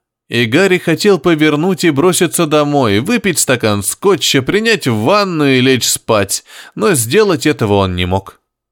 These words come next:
Такова работа инспектора полиции. Он всегда должен думать прежде всего о других. Сегодня, когда Гарри сидел в кабинете Эльмы, поступило сообщение о краже.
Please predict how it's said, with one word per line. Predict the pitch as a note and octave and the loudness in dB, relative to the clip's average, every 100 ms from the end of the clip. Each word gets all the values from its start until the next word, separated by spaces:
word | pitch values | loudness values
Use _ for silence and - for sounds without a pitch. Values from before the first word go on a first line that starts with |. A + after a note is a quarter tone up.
| _ _ _ | _ _ _
Такова | - - D#3 A3+ | -6 0 2 2
работа | G3+ C#3+ D#3+ C3 | 2 0 0 0
инспектора | A#2 - A2+ - G2+ | 0 0 -4 -2 -4
полиции. | F#2+ F#2 F#2 F2+ - F#2 - _ - - - | 0 0 -2 -4 -6 -8 -12 _ -20 -20 -4
Он | G#3 A3 C#3 | 0 0 0
всегда | - B2+ A#2+ B2+ | 0 2 2 2
должен | A2 G#2 G2+ G2 F#2+ | 2 2 0 -2 0
думать | F#3+ F3+ E3 - | 0 0 -4 -4
прежде | - G#3 D#3 E3 | 0 0 2 -2
всего | - C#3 A#2 A2+ | 0 0 2 2
о | G#2+ | 2
других. | G2 F#2 F2 F2 - - _ _ _ _ _ _ _ _ _ _ _ | 0 -4 -4 -8 -10 -20 _ _ _ _ _ _ _ _ _ _ _
Сегодня, | - C3+ A#3 F3+ G2 D#2+ _ _ - - | -2 0 2 0 -4 -6 _ _ -20 -12
когда | - G3+ A3+ F3 | -2 0 0 0
Гарри | E3 D3 B2 | 0 2 0
сидел | B2+ B2 | 0 0
в | A2 | 0
кабинете | B2 A2 G#2 F#2+ C3+ | -2 0 -2 0 2
Эльмы, | G3+ G#3+ G3 | 2 2 -2
поступило | - C3+ F#3 B3 A#3+ | -2 -4 -2 -2 0
сообщение | G3+ F3 C#3 - F#3 E3 C#3+ | 0 0 0 -2 -2 0 -2
о | |
краже. | B2+ A2 F2 C#2+ C2+ | 0 0 0 -4 -18